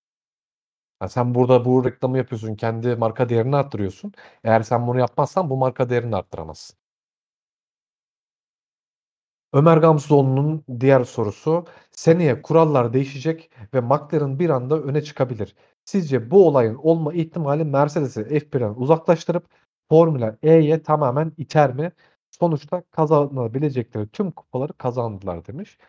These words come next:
Aslında burada da şu anki anlattıklarımıza geliyor olay. Ya Formula E'den çıktı bu arada Mercedes. Formula E ile alakası kalmadı ki,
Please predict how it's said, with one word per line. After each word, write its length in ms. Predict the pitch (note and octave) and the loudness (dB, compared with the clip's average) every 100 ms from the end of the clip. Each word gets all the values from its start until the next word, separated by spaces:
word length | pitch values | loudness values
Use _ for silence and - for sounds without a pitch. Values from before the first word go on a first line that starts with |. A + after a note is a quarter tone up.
| _ | _
Aslında 320 | D3 D3+ A3 F3 | -4 -2 -2 0
burada 200 | F#3+ G3+ | 0 2
da 120 | F#3+ | 2
şu 200 | - F#3 | 2 0
anki 260 | F3+ E3+ | 0 2
anlattıklarımıza 600 | F3+ E3+ E3 _ E3+ E3+ F#3+ | 2 2 -2 _ -4 -2 -4
geliyor 320 | D#3+ A#2 G2 | -2 0 0
olay. 220 | A2+ G3 - _ - | 0 -4 -6 _ -2
Ya 80 | - | -2
Formula 360 | - D#3+ F3+ G3 | 4 4 4 2
E'den 340 | F3 E3+ F#3+ | 2 2 2
çıktı 380 | - - - D#3+ | -2 -8 -4 2
bu 100 | C#3 | 4
arada 180 | G#2+ F#2+ | 4 0
Mercedes. 440 | F2+ F2 A#2 D3 | -4 -6 -10 -8
Formula 340 | - B2+ C3 | -4 -4 -2
E 160 | C3 C3 | -2 0
ile 80 | C3 | 2
alakası 380 | C3 B2+ C3 - | 2 0 -6 0
kalmadı 340 | D3+ D3+ D#3 | 0 0 -4
ki, 300 | - E3 E3 | -2 -2 -2